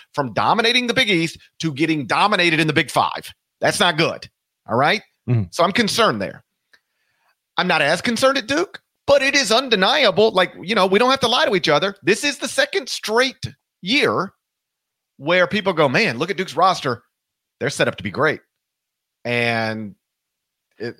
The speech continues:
Speaker 1: you know, then we start playing games and we go, "What's wrong with Duke?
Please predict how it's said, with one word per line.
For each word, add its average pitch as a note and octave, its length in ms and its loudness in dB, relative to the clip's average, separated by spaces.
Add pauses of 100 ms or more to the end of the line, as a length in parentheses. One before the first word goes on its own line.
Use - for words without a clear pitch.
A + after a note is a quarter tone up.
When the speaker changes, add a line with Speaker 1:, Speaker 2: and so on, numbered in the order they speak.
Speaker 1:
you A#2 160 -14
know, A#2 320 -12
then B2+ 160 -4
we C3+ 80 -2
start D3 220 0
playing D3 200 0
games E3+ 320 0
and C3 60 -2
we C3+ 80 0
go, A#2 100 0
"What's C3 200 -4
wrong D#3 120 2
with C#3+ 100 -4
Duke? E3+ 260 -8